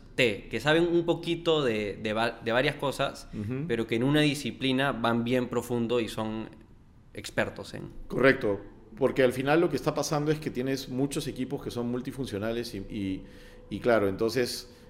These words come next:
Speaker 2: en la multifuncionalidad yo puedo conversar contigo de marketing sin ser experto en marketing, pero tú sí lo eres, entonces tú vas a profundizar en marketing.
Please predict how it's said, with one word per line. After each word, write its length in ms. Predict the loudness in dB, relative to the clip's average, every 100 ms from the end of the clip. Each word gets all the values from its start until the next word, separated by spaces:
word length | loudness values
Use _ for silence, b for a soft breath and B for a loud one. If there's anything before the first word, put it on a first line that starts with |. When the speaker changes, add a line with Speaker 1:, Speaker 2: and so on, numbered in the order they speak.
| B
Speaker 2:
en 160 | -4 0
la 100 | 2
multifuncionalidad 1120 | 2 0 -2 -4 -2 0 2 4 4 4 2
yo 140 | -2
puedo 300 | 0 2 2 2
conversar 400 | -2 -4 -4 -4
contigo 360 | -4 0 2
de 80 | 2
marketing 480 | 2 -2 -2 -4 -6
sin 180 | -8 -4
ser 160 | -2
experto 420 | -2 -2 -2 0
en 60 | 0
marketing, 520 | 0 0 -2 -4 -6 -8 B B -6
pero 200 | -2 0
tú 120 | 0
sí 180 | 2 6
lo 160 | 8
eres, 320 | 10 10 6 -2
entonces 380 | -4 -4 -4 -2
tú 120 | 2
vas 140 | 2
a 80 | 0
profundizar 600 | -2 -4 -4 -4 2 2
en 80 | 4
marketing. 440 | 2 0 -2 -8